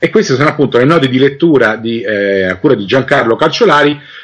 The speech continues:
eh, che potremo vedere dalle ventidue e quindici, sempre fermo restando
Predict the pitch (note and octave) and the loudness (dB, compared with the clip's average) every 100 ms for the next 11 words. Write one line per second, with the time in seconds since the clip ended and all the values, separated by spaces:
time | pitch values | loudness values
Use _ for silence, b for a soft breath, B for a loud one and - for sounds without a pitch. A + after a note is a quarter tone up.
0 | B A#2+ A#2 A#2 C#3+ D3+ - C3 D3 F3 | B 0 0 0 -2 -2 -4 -8 -2 0
1 | C3 A#2 B2+ C3+ C3 B2+ B2+ C#3+ C3+ C#3 | 2 0 -2 0 0 0 -2 -8 -6 -4
2 | C#3+ C#3+ B2+ A#2 B2 B2 D3 - C3 C#3+ | -2 -4 -6 -6 -8 -4 -4 -4 -2 0
3 | C3 D3 D3 A2 G#2 A2 | 0 -2 -4 -6 -4 -8